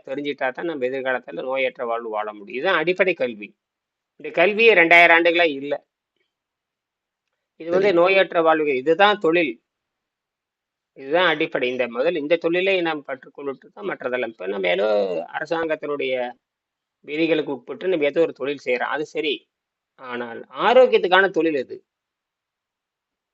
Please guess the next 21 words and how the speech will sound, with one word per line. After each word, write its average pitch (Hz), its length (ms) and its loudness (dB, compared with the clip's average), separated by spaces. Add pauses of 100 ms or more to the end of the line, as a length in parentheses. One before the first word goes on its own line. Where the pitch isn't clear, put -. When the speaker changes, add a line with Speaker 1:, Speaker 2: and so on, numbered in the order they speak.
(460)
Speaker 1:
இது 160 100 -8
வரைக்கும் 202 300 2
ஆரோக்கியத்தை 185 480 4
யாரும் 170 240 4
மலிவா 165 300 2
கொடுக்கலையே. 139 460 -12 (1500)
அப்ப - 240 -12 (180)
ஆரோக்கியத்துக்கான 196 1040 2
கல்வி 170 280 2
முறை 170 240 -2
கண்டுபிடிச்சாச்சு. 147 600 -4
இது, 113 180 -10
இது 135 180 -4
வந்தாச்சு. 139 320 -4
இந்த 117 140 -12
புத்தகம் 131 380 -8
வந்து 180 560 -8
இருபத்தஞ்சு 127 440 -4
வருஷம் 120 280 -10
ஆச்சு. - 320 -12 (600)
இதுதான் 202 800 -2